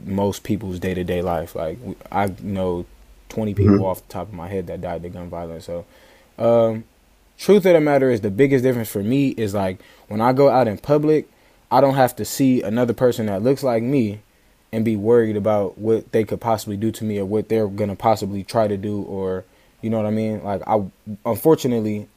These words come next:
Speaker 1: sometimes I walk around my own neighborhood where I've grown up, where I lived my entire life, and I'm more worried about where I'm living there than living here in Germany.
Speaker 2: Yeah.
Speaker 1: So, like, I come out here in Germany, and it's like,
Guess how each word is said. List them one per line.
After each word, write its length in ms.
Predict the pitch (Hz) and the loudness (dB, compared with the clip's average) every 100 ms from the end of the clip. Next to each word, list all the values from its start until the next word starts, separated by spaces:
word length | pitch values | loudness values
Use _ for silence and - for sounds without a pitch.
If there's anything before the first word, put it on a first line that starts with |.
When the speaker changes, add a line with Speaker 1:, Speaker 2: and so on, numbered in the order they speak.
| - | -6
Speaker 1:
sometimes 520 | - 127 127 117 107 | -2 -2 0 0 0
I 80 | 104 | 2
walk 260 | 110 113 | 2 0
around 260 | 110 110 107 | 0 -2 0
my 160 | 120 - | 0 0
own 260 | 117 120 110 | 0 0 2
neighborhood 540 | 117 110 110 104 95 | 2 0 0 0 0
where 140 | 104 | 0
I've 220 | 107 101 95 | 0 0 0
grown 320 | 107 110 110 | 2 4 2
up, 120 | 104 | -2
where 140 | 98 | -2
I 100 | 104 | -2
lived 220 | 101 110 101 | 0 0 0
my 200 | 104 92 | -4 -4
entire 280 | 104 110 | 0 0
life, 300 | 104 101 95 - _ _ - | 0 -2 -6 -10 _ _ -8
and 160 | 110 | -4
I'm 120 | 101 98 | -4 -2
more 280 | 110 110 | 0 0
worried 240 | 104 107 104 | 0 0 -2
about 240 | 98 95 | -2 -2
where 160 | 98 104 | -2 -2
I'm 160 | 98 | -2
living 360 | 104 101 90 90 | -4 -4 -6 0
there 360 | 110 104 92 92 _ _ _ _ | 2 2 0 -6 _ _ _ _
than 280 | 107 101 95 | -8 -6 -4
living 280 | 104 98 92 | -4 -4 -6
here 220 | 110 104 | -4 -4
in 100 | 95 | -4
Germany. 380 | 98 101 92 85 | -4 -4 -4 2
Speaker 2:
Yeah. 160 | 104 95 | 4 6
Speaker 1:
So, 60 | |
like, 160 | 90 92 | 2 -2
I 80 | 101 | -4
come 200 | 113 110 | -4 -4
out 100 | 104 | -4
here 120 | 101 | -4
in 100 | 95 | -4
Germany, 280 | 104 104 98 | -4 -4 -4
and 80 | 95 | -6
it's 100 | 95 | -4
like, 220 | 90 | -6